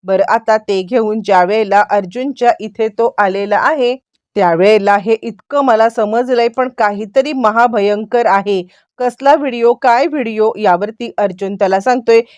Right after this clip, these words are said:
"हे सुद्धा तुला शोधून काढायला लागणार आहे. तूच या सगळ्याचा कच्चा चिठ्ठा शोध आणि तूच या सगळ्यावरती काहीतरी उपाय काढ." असं म्हटल्यावरती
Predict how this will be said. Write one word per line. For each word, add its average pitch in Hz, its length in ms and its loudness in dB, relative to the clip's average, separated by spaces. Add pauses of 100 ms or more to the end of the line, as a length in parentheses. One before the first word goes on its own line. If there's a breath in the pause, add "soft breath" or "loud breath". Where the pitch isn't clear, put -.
(180 soft breath)
"हे 294 200 2
सुद्धा 294 360 2 (120)
तुला 220 320 0
शोधून 262 460 -4
काढायला 185 460 2
लागणार 208 360 -2
आहे. 180 220 -4 (400)
तूच 320 300 -4
या 262 180 2
सगळ्याचा 233 600 0
कच्चा 208 420 -6
चिठ्ठा 254 480 -6
शोध 262 360 0
आणि 226 220 -4
तूच 285 400 -8
या 233 180 2
सगळ्यावरती 226 680 -2
काहीतरी 208 600 -2
उपाय 202 380 0
काढ." 202 260 0 (360)
असं 233 240 -2
म्हटल्यावरती 254 640 -2